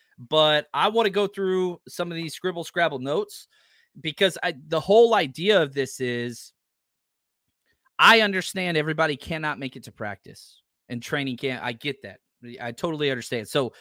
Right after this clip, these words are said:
what is my job, right? Uh, community and making the fan experience better. So hopefully through going through some of this stuff, it might seem somewhat monotonous for some,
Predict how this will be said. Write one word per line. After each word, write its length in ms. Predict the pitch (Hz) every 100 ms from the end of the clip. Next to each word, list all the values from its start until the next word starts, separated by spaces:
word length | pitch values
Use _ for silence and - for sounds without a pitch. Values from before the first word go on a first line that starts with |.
| - - _
what 300 | 123 156 214
is 200 | 208 175
my 200 | 170 165
job, 300 | 131 117 98 107
right? 300 | 135 160 _ _ _
Uh, 160 | 107 107 -
community 600 | 139 147 226 240 240 233 - -
and 540 | 143 143 135 131 123 -
making 280 | 165 180 180
the 80 | 147
fan 220 | 170 160
experience 640 | 135 - 160 147 131 - 107 -
better. 360 | 143 123 98 - _ _
So 460 | - 165 147 139
hopefully 920 | 95 - 262 - 262 175 123 117 185 _ _
through 300 | 147 143 139
going 340 | 127 156 185 160
through 240 | 175 185
some 240 | - 175
of 140 | 151 123
this 160 | 113
stuff, 380 | - 113 110 147
it 100 | 131
might 300 | 139 180 -
seem 480 | - 185 180 170 139
somewhat 420 | - 170 175 165
monotonous 440 | 139 147 156 139 -
for 140 | 113
some, 380 | - 139 165